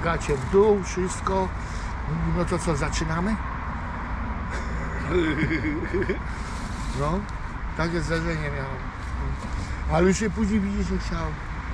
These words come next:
Bo jak się dowiedziałem o jej sytuacji, że ona wszystkich łapała w parku i tylko szła się, tylko szła, tylko tam. A ja coś się dowiedziałem,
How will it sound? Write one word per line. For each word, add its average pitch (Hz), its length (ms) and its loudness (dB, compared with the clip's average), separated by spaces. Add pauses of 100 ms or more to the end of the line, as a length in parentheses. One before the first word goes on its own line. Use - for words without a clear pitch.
(300)
Bo 143 60 2
jak 147 100 2
się 185 100 2
dowiedziałem 202 500 4
o 202 40 6
jej 202 160 6
sytuacji, 202 640 2 (600)
że 190 120 6
ona 190 140 6
wszystkich 190 380 4
łapała 190 340 4
w 165 60 0
parku 180 440 2 (560)
i 202 40 0
tylko 185 200 4
szła 202 260 2
się, 196 160 0 (1300)
tylko 214 300 6
szła, 170 320 2 (340)
tylko 214 240 2
tam. 147 220 2 (840)
A 160 40 2
ja 175 180 6
coś 226 240 2
się 214 100 4
dowiedziałem, 190 500 2